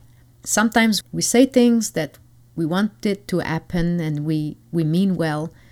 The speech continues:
but then we lack willpower. Now the question is, where did the willpower go? I mean, why is it that some people have a lot of it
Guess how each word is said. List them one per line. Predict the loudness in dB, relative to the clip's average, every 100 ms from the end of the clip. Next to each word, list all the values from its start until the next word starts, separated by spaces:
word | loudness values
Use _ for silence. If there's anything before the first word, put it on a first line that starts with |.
| -20 _ _ _
but | -6 -4
then | 0 0 0
we | 0
lack | 0 -4 -6 -16 -6
willpower. | -4 -4 -8 -8 -6 -6 -8 -12 -20 _ _ _ -8
Now | -6
the | -4
question | -2 -2 -2 -4
is, | -4 -10 -12 _ _ -20 -20 -20 _ -4
where | 0 2
did | 0 -2
the | -6
willpower | -4 -2 -2 -4 -6 -4 -6 -8
go? | -8 -6 -6 -10 -16 -20 -20 -20 _ _ _ -8
I | -2
mean, | 0 -2 -6 _ _
why | -8 0 2
is | 2
it | 0
that | -2 -2
some | -4 -2
people | 0 0 0 -2 -2 -4
have | -4 -4 -4
a | -6
lot | -4 -2
of | -4 -4
it | -6 -10